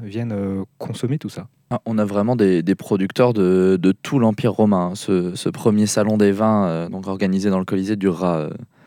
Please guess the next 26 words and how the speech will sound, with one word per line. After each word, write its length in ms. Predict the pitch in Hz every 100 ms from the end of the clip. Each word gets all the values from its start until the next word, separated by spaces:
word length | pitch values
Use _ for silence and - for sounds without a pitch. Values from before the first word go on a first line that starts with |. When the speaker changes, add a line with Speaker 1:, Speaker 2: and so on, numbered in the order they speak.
| _ _ _ -
Speaker 2:
durera 300 | 104 92 90
tout 200 | - 104 107
un, 640 | 98 95 95 92 90 92 -
ce 140 | -
qu'on 100 | -
pourrait 200 | 90 92
appeler 180 | 90 107
un 80 | 95
week-end 360 | 101 92 127 120
aujourd'hui, 280 | 98 107 113
c'est-à-dire 240 | 85 87 85
c'était 160 | -
deux 220 | 87 101
jours, 340 | 98 98 104 90
euh, 120 | 92 110 -
non 280 | 98 110 113
ouvrés, 420 | 107 101 101 120 117 - - -
où 100 | 98
justement 400 | 95 - 104 110
tout 140 | - 139
le 80 |
monde 220 | 117 127 117
pouvait 260 | 107 98
venir, 160 | 98 135
c'est-à-dire, 400 | - 92 101 87
euh, 160 | 78